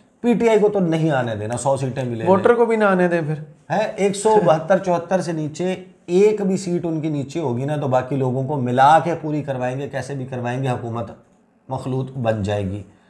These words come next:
Speaker 2: रिग्ड
Speaker 1: रिजनल
Speaker 2: इलेक्शन।
Speaker 1: गवर्नमेंट बन जाएगी।
Speaker 2: हम्म।
Speaker 1: नहीं, वो जैसे भी हो रही, अब जाहिर है कि अगर इतना नंबर सीट of, of सीट आ जाता है तो आप उसको,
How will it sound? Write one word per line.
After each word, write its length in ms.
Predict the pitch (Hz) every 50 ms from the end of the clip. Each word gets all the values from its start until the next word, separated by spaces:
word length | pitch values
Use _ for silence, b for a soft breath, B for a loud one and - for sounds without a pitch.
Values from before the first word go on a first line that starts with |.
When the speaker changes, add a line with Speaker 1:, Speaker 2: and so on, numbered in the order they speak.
| b b b
Speaker 2:
रिग्ड 140 | 117 139 156
Speaker 1:
रिजनल 220 | 170 151 151 151
Speaker 2:
इलेक्शन। 300 | 147 139 135 127 107 -
Speaker 1:
गवर्नमेंट 200 | 117 120 110 104
बन 160 | 110 107 104 98
जाएगी। 420 | 104 98 95 95 90 92 95 95 - _ _ _ -
Speaker 2:
हम्म। 300 | 135 123 117 107 113 208
Speaker 1:
नहीं, 100 | 262 262
वो 100 | 220 208
जैसे 300 | 180 190 185 180 185 180
भी 120 | 147 117 101
हो 100 | 90 90
रही, 160 | 98 113 135 123 - -
अब 160 | 123 117 107 107 104 101
जाहिर 200 | 113 120 127 127
है 80 | 131
कि 60 | 120 123
अगर 160 | - 113 120
इतना 280 | 117 117 - 139 143 147
नंबर 300 | 151 139 127 123 127 120
सीट 220 | 107 120 120 110
of, 460 | 117 - - 113 107 95 - - 98
of 40 | 98
सीट 280 | - - 117 113 110 110
आ 100 | 110 107
जाता 260 | 104 104 104 104 131
है 60 | 120
तो 60 | 117 123
आप 120 | 117 110
उसको, 280 | 113 107 - - 123